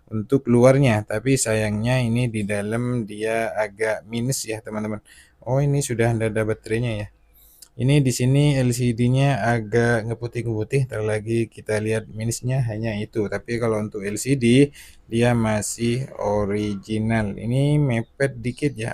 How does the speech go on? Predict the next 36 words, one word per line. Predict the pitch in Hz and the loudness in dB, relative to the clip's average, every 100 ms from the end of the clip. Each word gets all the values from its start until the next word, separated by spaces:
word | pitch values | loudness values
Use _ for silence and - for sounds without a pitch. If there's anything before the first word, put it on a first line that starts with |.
| 110 | -6
ada | 113 131 135 139 139 139 143 143 151 | -2 0 2 4 4 4 4 2 0
flek | - - 160 160 - - | -2 0 0 0 -6 -2
putih | 175 - 139 | -2 2 0
di | 110 117 | 0 0
sini | 110 110 104 | 0 0 -2
ya. | - - - - - | -6 -12 -12 -16 -10
Ntar | 104 107 | -4 -2
lagi | 117 117 | 0 -2
kalau | 107 101 | -2 -4
sudah | 98 101 107 107 | -4 -6 -6 -4
hidup, | 98 98 117 139 139 | -6 -2 4 4 4
ini | - 107 110 113 110 | -4 -4 -2 0 0
nyala. | 104 104 104 101 | 0 2 0 0
Yang | 113 120 | -2 0
pengen | 127 139 139 | 0 0 0
order, | 135 147 165 | -2 0 -2
monggo, | 156 147 175 180 | 0 2 2 0
hanya | 123 131 143 | 0 0 0
tiga | 139 113 113 120 | -2 -2 2 2
ratus | 120 123 - | 2 -2 0
ribu. | 139 131 123 - - - 120 | 2 4 0 -2 -20 -10 0
Luarnya | 123 135 147 170 | 4 6 6 4
sih | 170 175 175 | 4 4 4
mulus, | 131 123 131 165 - | 4 4 6 4 2
istimewa, | - - 123 123 117 135 156 156 | -4 -4 0 2 4 4 4 2
cuma | 117 123 135 131 | -2 0 0 0
ada | 110 107 123 120 | -2 -2 -2 -4
bekas-bekas | 110 - 107 107 113 113 - | -6 -6 -6 -8 -6 -6 -4
putihnya | - 135 147 143 151 | -8 -2 0 2 0
sini. | 165 156 107 | 0 0 0
Bentar, | 113 110 107 139 120 101 | -4 -6 -2 0 0 0
dikit | 113 113 139 123 | -2 -2 -4 -2
ya, | 104 | -4
teman-teman, | 104 104 104 101 101 | -2 -2 0 -2 -4
di | 101 | -6
sini. | 107 98 | -4 -6